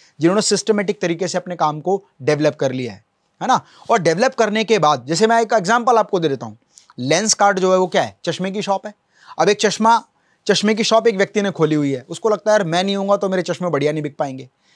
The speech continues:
लेकिन लेंस कार्ट ने क्या किया? लेंस कार्ट ने चश्मे को खरीदने से लेकर बेचने तक का एक सिस्टम बनाया, एक प्राइस रेंज बनाई, राइट तरीके से मार्केटिंग की, बिजनेस का प्रपोजल बनाया, भाई कितनी इन्वेस्टमेंट लगेगी, कितना एरिया रिक्वायरमेंट है,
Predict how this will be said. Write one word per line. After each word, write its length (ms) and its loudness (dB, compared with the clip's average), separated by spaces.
लेकिन 240 -2
लेंस 260 0
कार्ट 240 0
ने 80 -6
क्या 140 -2
किया? 240 -14
लेंस 320 0
कार्ट 300 2
ने 280 -4
चश्मे 400 -6
को 140 0
खरीदने 520 -4
से 140 -2
लेकर 300 0
बेचने 380 -4
तक 200 -8
का 80 -4
एक 140 -6
सिस्टम 340 -8
बनाया, 380 -10
एक 180 0
प्राइस 280 2
रेंज 220 0
बनाई, 340 -8
राइट 240 0
तरीके 280 0
से 140 -6
मार्केटिंग 540 -4
की, 180 -14
बिजनेस 320 0
का 140 0
प्रपोजल 440 0
बनाया, 320 0
भाई 360 -4
कितनी 280 -2
इन्वेस्टमेंट 480 0
लगेगी, 440 -2
कितना 300 -4
एरिया 300 4
रिक्वायरमेंट 580 -2
है, 300 0